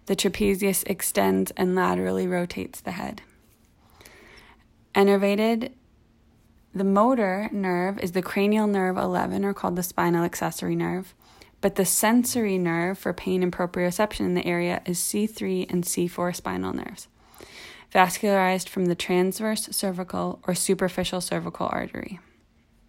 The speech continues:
In upper crossed syndrome, the upper and middle trapezius become hypertonic, while the lower trap usually undergoes stretch weakness as the scapula roll or tilt anteriorly. The rhomboid major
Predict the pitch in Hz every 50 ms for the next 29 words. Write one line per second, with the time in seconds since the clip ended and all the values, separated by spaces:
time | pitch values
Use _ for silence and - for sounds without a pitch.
0 | _ _ _ _ _ _ _ _ _ _ _ - - - - - - - - -
1 | _ - 196 - - 214 214 - 208 196 - - 196 185 180 175 - - - -
2 | - 220 214 208 214 214 220 226 233 - - - - - - _ - - 196 202
3 | - 214 208 - - 185 180 196 214 240 254 247 - 226 185 - 190 180 170 175
4 | 180 175 - - 180 - 180 175 - - 226 240 247 - 208 190 - 185 180 -
5 | - 180 - - - 185 185 185 180 175 175 185 190 202 220 226 220 - 202 175
6 | 175 - 180 180 185 185 196 202 202 196 - - 185 180 180 175 175 180 175 175
7 | - - - 180 180 - - 175 160 - - 175 - 175 - - - - - 180
8 | 180 - 170 - - - 170 170 - - 180 175 175 170 170 170 175 185 185 175
9 | 175 180 - 180 175 - - - 185 180 - - 202 185 180 - - 185 180 175
10 | - - 185 - - - - - - - - 214 - - _ _ _ _ _ _
11 | _ _ _ _ _ _ _ _ _ _ _ _ _ _ _ _ _ _ _ _
12 | _ _ _ _ _ _ _ _ _ _ _ _ _ _ _ _ _ _ _ _
13 | _ _ _ _ - - - _ _ _ - 190 180 185 185 180 190 196 190 202
14 | 202 196 196 190 185 185 180 180 180 180 185